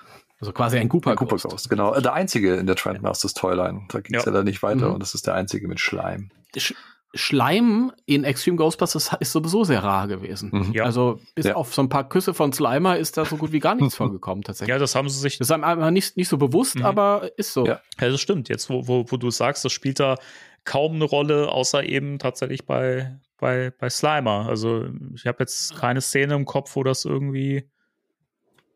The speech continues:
Speaker 3: hm. Naja,
Speaker 1: Generell
Speaker 3: außer eben bei dem House Ghost, der eigentlich, ähm, nicht wie die Figur aus-, aussieht, äh, in
Speaker 2: Mhm.
Speaker 3: der Folge, in der, im deutschen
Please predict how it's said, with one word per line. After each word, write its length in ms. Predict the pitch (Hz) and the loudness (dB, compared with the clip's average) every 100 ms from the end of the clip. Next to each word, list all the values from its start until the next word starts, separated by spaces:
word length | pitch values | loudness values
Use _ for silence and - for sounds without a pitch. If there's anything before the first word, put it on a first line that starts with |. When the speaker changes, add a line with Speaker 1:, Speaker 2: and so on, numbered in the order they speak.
| _ _ _ _ _ | _ _ _ _ _
Speaker 3:
hm. 380 | - 107 104 98 - _ _ _ _ _ - - - | -8 -4 -4 -6 -12 _ _ _ _ _ -16 -14 -6
Naja, 340 | 131 143 151 | -2 0 0
Speaker 1:
Generell 460 | 156 131 143 139 139 | 0 -4 -6 -2 0
Speaker 3:
außer 540 | 110 156 185 196 185 180 | 2 0 2 2 2 2
eben 400 | 156 170 175 160 | 0 0 -2 -2
bei 100 | 147 | 0
dem 220 | 156 135 | 0 0
House 300 | 135 180 - | 0 -2 0
Ghost, 320 | 131 156 - | 2 2 2
der 260 | 143 135 131 | 2 2 0
eigentlich, 480 | 139 156 147 - | -2 -2 -4 -4
ähm, 480 | - 143 139 143 156 | -2 2 2 0 -4
nicht 260 | 165 151 135 143 | -4 -4 -6 -12
wie 240 | 147 147 139 | -10 -6 -6
die 80 | |
Figur 640 | 135 - 135 143 165 135 - | -6 -6 0 2 4 2 -2
aus-, 380 | - 113 120 - | -4 -2 -2 0
aussieht, 500 | 120 127 151 147 - | -2 0 -2 -2 -2
äh, 260 | 135 120 120 | 0 2 2
in 180 | 98 95 | 2 2
Speaker 2:
Mhm. 40 | |
Speaker 3:
der 340 | 120 120 123 120 | 2 2 0 -2
Folge, 340 | - 135 131 | 0 2 2
in 120 | 131 139 | 2 0
der, 180 | 131 - 135 | -2 -4 -6
im 220 | 156 143 | -2 -2
deutschen 540 | 123 131 147 - 139 | 0 2 2 0 0